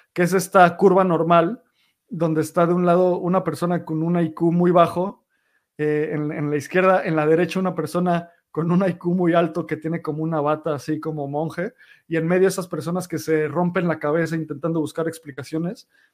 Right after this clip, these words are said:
y en los dos extremos está, "Voy a comprarlo hoy y lo voy a vender cuando haga diez X".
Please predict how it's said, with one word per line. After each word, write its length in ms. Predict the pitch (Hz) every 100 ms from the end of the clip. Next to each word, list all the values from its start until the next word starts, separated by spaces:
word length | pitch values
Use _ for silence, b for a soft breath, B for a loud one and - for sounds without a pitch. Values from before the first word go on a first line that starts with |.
| _
y 80 | 165
en 80 | 175
los 120 | 175
dos 140 | 226
extremos 480 | 226 - 202 208 208
está, 540 | 175 - 175 175 175 - _ _ _ _ _
"Voy 240 | 190 175
a 80 | 202
comprarlo 480 | 180 165 185 175 175
hoy 440 | 175 208 294 311 -
y 100 | 165
lo 120 | 156
voy 180 | 165 175
a 80 | 180
vender 360 | 170 160 170 175
cuando 260 | 196 170
haga 140 | 165 175
diez 260 | 160 160
X". 460 | - - - - _